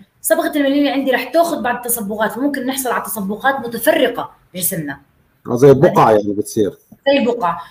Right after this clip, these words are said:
Speaker 1: هذا الإشي أكيد ما حدا بيحب يصير عنده،
Speaker 2: أكيد.
Speaker 1: وخصوصًا بالظهر، لأن منطقة الظهر حساسة وبتاخذ اللون بسرعة. فبصير يعني رح تدخلي بدوامة إنك لما بدك تروحي على ال-، تشمسي مثلًا حالك تحت الشمس، في بقعة لازم ينحط عليها واقي شمس، وفي بقعة لازم عشان نوحد اللون.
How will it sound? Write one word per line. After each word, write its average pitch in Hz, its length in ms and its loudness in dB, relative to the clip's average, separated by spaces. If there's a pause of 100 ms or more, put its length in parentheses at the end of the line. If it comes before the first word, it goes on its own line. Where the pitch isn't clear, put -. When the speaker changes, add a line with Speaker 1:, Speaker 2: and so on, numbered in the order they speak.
(120)
Speaker 1:
هذا 302 160 4
الإشي 302 220 -2
أكيد 277 180 -6
ما 285 80 0
حدا 269 200 -2
بيحب 247 300 -6
يصير 226 280 -6
عنده، 214 380 -4 (140)
Speaker 2:
أكيد. 143 300 4 (100)
Speaker 1:
وخصوصًا 202 680 -2
بالظهر، 214 680 0
لأن 196 200 -2
منطقة 240 320 -6
الظهر 220 220 0
حساسة 233 380 -4
وبتاخذ 226 340 -4
اللون 214 200 -2
بسرعة. 190 560 -4 (440)
فبصير 220 1120 0 (120)
يعني 220 260 -6
رح - 100 -8
تدخلي 302 440 -6
بدوامة 285 680 4 (280)
إنك 262 160 -6
لما 277 140 0
بدك 254 260 -8
تروحي 285 200 -4
على 247 240 2
ال-، 233 500 0
تشمسي 262 440 -2
مثلًا 226 240 -6
حالك 247 300 -2
تحت - 180 -12
الشمس، 240 440 -6 (240)
في - 180 -2
بقعة 277 320 0
لازم 247 260 0
ينحط 233 240 -2
عليها 226 240 4
واقي 233 300 4
شمس، 233 240 -4
وفي 233 160 -10
بقعة 226 260 -4
لازم 233 200 0
عشان 214 360 -4
نوحد 220 300 -2
اللون. 214 320 2